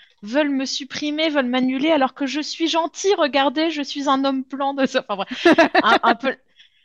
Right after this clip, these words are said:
Speaker 1: un peu la caricature si tu
Speaker 2: Ouais.
Speaker 1: veux, mais je me disais, « Mais pourquoi le perso-, » enfin, je veux dire, évidemment, en plus, pour le coup,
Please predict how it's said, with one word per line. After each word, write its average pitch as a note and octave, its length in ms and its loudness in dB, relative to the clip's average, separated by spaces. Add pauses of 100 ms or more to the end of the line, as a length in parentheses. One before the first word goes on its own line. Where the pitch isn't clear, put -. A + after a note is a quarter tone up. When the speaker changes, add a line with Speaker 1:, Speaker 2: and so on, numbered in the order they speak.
(220)
Speaker 1:
un A#3 100 4
peu C#4 140 0
la C4 120 4
caricature C#4 580 0
si - 200 -8
tu E4 200 0
Speaker 2:
Ouais. B3+ 40 -8
Speaker 1:
veux, D4 200 0
mais B3 300 0 (880)
je A3 160 -6
me A#3 60 -2
disais, « B3 260 -2
Mais A#3 120 0
pourquoi B3 380 -4
le C4 40 -2
perso-, » B3+ 380 -4
enfin, - 240 -4 (100)
je - 100 -16
veux G#3 60 -6
dire, A#3 140 2
évidemment, A#3+ 520 2
en A3+ 100 2
plus, D#4+ 260 -2 (480)
pour C#4 120 -2
le C4 40 -4
coup, - 160 -2